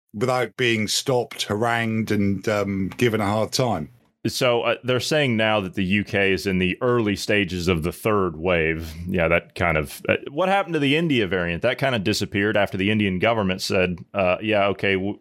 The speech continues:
Speaker 2: you need to stop lying to people by, uh, uh, by saying that."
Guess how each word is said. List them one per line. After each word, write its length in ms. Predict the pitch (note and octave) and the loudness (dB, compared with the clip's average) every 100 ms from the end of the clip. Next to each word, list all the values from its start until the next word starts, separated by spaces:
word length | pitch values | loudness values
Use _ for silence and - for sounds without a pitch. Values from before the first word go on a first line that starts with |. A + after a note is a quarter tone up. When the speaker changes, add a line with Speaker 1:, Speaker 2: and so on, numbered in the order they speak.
| - | -12
Speaker 2:
you 180 | G2+ A2+ | -4 0
need 140 | A#2 | 0
to 60 | - | 0
stop 260 | A2 F#2 | 0 0
lying 400 | F2+ F2+ F#2+ F#2+ | 0 0 2 0
to 80 | F2 | -2
people 340 | - F2+ F2+ | -2 -2 0
by, 340 | E2+ F2 E2 E2 | 0 0 2 2
uh, 240 | E2 E2 E2+ _ | 2 0 -4 _
uh, 200 | - F2+ | -4 -2
by 120 | F2 F2 | 0 0
saying 380 | - G2 F2+ | 2 0 0
that." 260 | E2 E2 - | 0 -2 -2